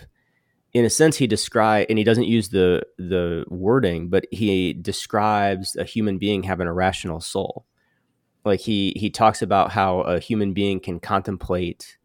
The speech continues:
itself. And I did not know this. I think, again, I think I read it right in, in there, but, um, he,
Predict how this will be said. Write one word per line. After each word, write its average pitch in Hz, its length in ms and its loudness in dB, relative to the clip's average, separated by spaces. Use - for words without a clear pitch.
itself. - 800 -6
And 107 320 4
I 110 100 8
did 135 140 10
not 110 180 6
know 120 220 10
this. 92 340 2
I 98 100 0
think, - 320 2
again, 101 280 4
I 90 80 4
think 113 280 2
I 95 100 6
read 95 200 4
it 90 100 2
right 87 300 -2
in, 90 440 -4
in 98 200 -2
there, 85 320 -4
but, 85 420 -4
um, 82 500 -6
he, - 420 -8